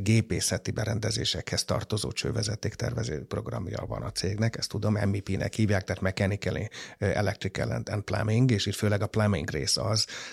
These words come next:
tehát a hűtés-fűtésnek a tervezése, ahol csővezetékhálózatokról van szó,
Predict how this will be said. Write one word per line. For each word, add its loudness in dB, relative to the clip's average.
tehát 0
a 2
hűtés-fűtésnek 0
a -2
tervezése, 2
ahol -2
csővezetékhálózatokról -4
van -2
szó, 2